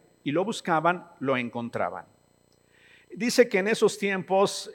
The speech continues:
había oscuridad y no se podía viajar con seguridad y los problemas perturbaban a los habitantes de todos los países. Siempre ha habido problemas y siempre ha habido inseguridad. A mí me sorprendió leer lo mismo que, que tú puedes leer hoy en los periódicos.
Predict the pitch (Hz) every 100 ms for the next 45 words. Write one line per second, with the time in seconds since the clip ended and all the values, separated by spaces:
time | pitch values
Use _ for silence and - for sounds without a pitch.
0 | - 147 147 175 - 175 151 143 160 165
1 | 165 165 180 139 135 147 151 135 151 151
2 | 147 143 127 123 123 131 156 156 131 -
3 | 135 131 147 151 160 - 139 120 135 127
4 | 143 151 143 127 120 120 117 - 147 143
5 | 156 120 113 131 135 131 - 160 156 147
6 | - - - 262 240 143 139 131 120 131
7 | 165 107 - - - _ _ _ _ _
8 | - 131 185 175 131 139 143 131 139 135
9 | 151 180 160 131 156 147 - 113 123 139
10 | 135 127 131 135 123 139 123 - - -
11 | _ _ _ - - 175 165 147 147 151
12 | 139 120 110 - 139 165 107 - - -